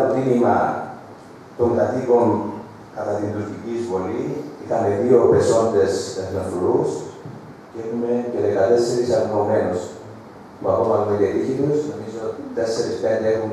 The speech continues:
ταυτοποιηθεί μέχρι σήμερα, πολλοί και αγνοούνται. Επίσης, κατά την είσοδο τους, των τουρκικών στρατευμάτων στο χωριό, σκότωσαν νομίζω τέσσερις με έξι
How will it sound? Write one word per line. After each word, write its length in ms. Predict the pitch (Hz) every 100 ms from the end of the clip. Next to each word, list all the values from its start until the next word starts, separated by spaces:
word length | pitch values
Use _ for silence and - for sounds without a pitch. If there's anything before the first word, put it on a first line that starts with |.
| 104
ταυτοποιηθεί 500 | 101 101 101 101 110
μέχρι 180 | - 101 117
σήμερα, 240 | 127 131 127
πολλοί 160 | 110 110
και 100 | 127 -
αγνοούνται. 440 | - - - 156 - - - - - - 107
Επίσης, 300 | 104 131 135 - -
κατά 180 | - -
την 100 | 107 120
είσοδο 280 | 139 123 120
τους, 140 | 117 117 - -
των 80 | 110 110
τουρκικών 360 | 110 107 123 120
στρατευμάτων 460 | - - - 117 117
στο 80 | -
χωριό, 340 | - 113 113 110 107 110
σκότωσαν 580 | 117 113 113 113 117 - - - - - -
νομίζω 240 | 107 101 113
τέσσερις 420 | 113 107 101 101 -
με 80 | 95 -
έξι 260 | - -